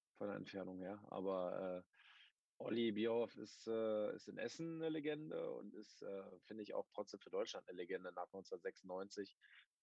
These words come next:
Das erste Golden Goal, ja, und, äh, das, das vergisst keiner, selbst wenn wir beide dann noch sehr jung waren.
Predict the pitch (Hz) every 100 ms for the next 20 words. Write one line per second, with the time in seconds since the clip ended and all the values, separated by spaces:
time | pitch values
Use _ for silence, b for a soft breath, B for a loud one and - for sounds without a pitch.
0 | _ - - - 127 - 110 95 113 127
1 | 131 120 104 107 120 135 110 98 110 107
2 | 95 98 95 87 101 92 92 - - -
3 | 90 - 95 92 - 101 107 90 85 87
4 | - 92 95 95 95 98 98 95 92 92
5 | 98 110 90 85